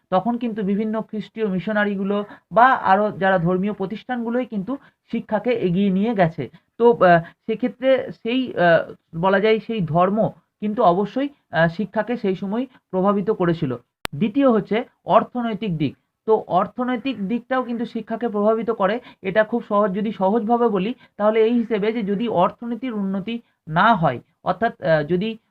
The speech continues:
আ, আপনার, আ, আপনার কাছে খাওয়া পরার জন্য উপযুক্ত অর্থ না থাকে, সেক্ষেত্রে কি আপনার শিক্ষার অগ্রগতি ঘটবে? তো অবশ্যই ঘটবে না। তো কোনো সমাজের যদি অর্থনৈতিক উন্নতি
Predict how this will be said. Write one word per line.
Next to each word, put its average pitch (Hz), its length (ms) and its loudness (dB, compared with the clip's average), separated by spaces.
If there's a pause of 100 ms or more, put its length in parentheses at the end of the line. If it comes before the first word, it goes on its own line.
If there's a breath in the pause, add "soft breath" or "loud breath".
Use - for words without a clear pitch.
আ, 160 200 2
আপনার, 214 460 0
আ, 156 200 2 (240)
আপনার 202 320 -4
কাছে 226 400 -2 (220 loud breath)
খাওয়া 180 300 2
পরার 214 380 0
জন্য 226 260 -4
উপযুক্ত 208 480 -6
অর্থ 196 360 -2
না 190 160 -2
থাকে, 170 240 -4
সেক্ষেত্রে 220 520 -8
কি 220 140 -6
আপনার 202 240 -2
শিক্ষার 202 460 -4
অগ্রগতি 185 440 -2
ঘটবে? 165 400 0 (380)
তো 214 60 -4
অবশ্যই 196 520 0
ঘটবে 190 320 2
না। 196 160 -2 (200 loud breath)
তো 208 80 -4
কোনো 202 260 -4
সমাজের 202 440 -4
যদি 220 180 -4
অর্থনৈতিক 226 600 -4
উন্নতি 214 440 -4